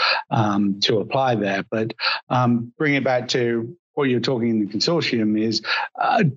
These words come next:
do you see any movement in Europe around the E U changing any of the antitrust laws that maybe, um, were developed to control,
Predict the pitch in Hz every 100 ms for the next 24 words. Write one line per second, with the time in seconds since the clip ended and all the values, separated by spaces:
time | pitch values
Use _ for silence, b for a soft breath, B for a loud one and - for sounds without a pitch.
0 | - - 170 180 160 170 160 143 131 147
1 | 135 135 117 131 117 117 143 147 120 110
2 | - _ _ 139 120 127 127 123 120 113
3 | 107 139 - 135 120 117 120 - 165 147
4 | 117 135 143 131 127 123 120 120 B B
5 | - _ - - 147 135 135 131 151 156
6 | 147 139 120 - 123 113 113 113 - -
7 | 139 127 123 143 135 123 135 127 123 120
8 | 117 117 113 123 147 135 131 127 123 123
9 | B B - - 123 117 117 113 113 110
10 | 123 - _ - - _ - 120 123 123
11 | 131 104 113 135 160 117 107 _ - 113
12 | 110 107 107 107 - 120 - 135 127 123
13 | 120 113